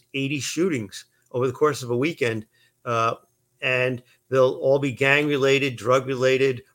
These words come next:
robbery related, burglary related. And there'll be gangs of people shooting it out like the,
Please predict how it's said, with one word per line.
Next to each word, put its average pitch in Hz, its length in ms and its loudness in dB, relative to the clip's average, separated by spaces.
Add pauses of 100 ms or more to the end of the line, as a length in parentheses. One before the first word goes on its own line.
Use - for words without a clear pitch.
(100)
robbery 127 380 2
related, 131 480 0
burglary 127 500 0 (100)
related. 127 460 0 (260)
And 123 280 -2
there'll 123 120 2
be 117 120 -4
gangs 131 460 0
of 123 100 -4
people 151 220 -4
shooting 151 320 -6
it 135 120 -2
out 147 300 0
like 117 200 -6
the, - 140 -16